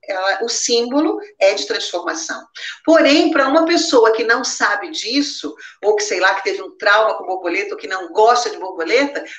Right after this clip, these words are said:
pode ser que o sonho pra ela tenha outro significado. Então, o, a única pessoa que sabe o significado do sonho é o sonhador.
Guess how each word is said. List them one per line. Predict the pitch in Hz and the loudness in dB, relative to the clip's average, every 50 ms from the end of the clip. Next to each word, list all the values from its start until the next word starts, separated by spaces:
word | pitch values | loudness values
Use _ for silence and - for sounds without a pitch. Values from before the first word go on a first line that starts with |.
| - _ | -10 _
pode | - 311 320 311 - | 0 2 2 2 0
ser | - 302 294 | -2 -4 -4
que | 294 285 | -4 -4
o | 285 | -6
sonho | - - - 302 320 370 359 349 285 | -6 -4 -2 0 0 0 0 -2 -2
pra | - 240 220 208 | 0 2 2 4
ela | 214 233 269 269 254 | 4 4 2 0 -2
tenha | 254 - 240 233 226 | -4 -6 -8 -6 -4
outro | 226 233 233 - - | -2 -2 -4 -4 -10
significado. | - 214 208 208 202 - - - - 170 311 311 - - _ _ - - - - - 196 | -14 -16 -16 -18 -18 -18 -14 -10 -8 -6 -6 -8 -10 -12 _ _ -20 -20 -20 -20 -20 -12
Então, | - - 262 277 262 - | -6 -2 -2 -2 -2 -4
o, | 254 254 - - 240 | -6 -6 -2 2 2
a | 233 240 262 | 4 4 4
única | 294 320 349 320 320 320 | 2 2 0 0 0 0
pessoa | 320 302 294 294 - - 233 208 214 208 | -2 -2 -4 -4 -4 -2 -2 -2 -2 -4
que | - - | -6 -10
sabe | - - - - - 240 240 254 311 349 330 - 339 359 415 - - | -12 -12 -10 -6 -2 -2 0 0 0 -2 -2 -4 -4 -4 -4 -6 -10
o | 262 | -12
significado | 226 - - 226 220 220 214 - - 214 202 - | -12 -12 -12 -12 -10 -12 -12 -8 -6 -6 -6 -6
do | - - | -8 -14
sonho | - - 196 196 202 208 208 - | -14 -14 -14 -14 -16 -14 -10 -10
é | |
o | 220 | -8
sonhador. | 214 - 220 214 214 226 226 - - 175 175 175 | -8 -8 -8 -10 -10 -10 -10 -8 -6 -6 -6 -6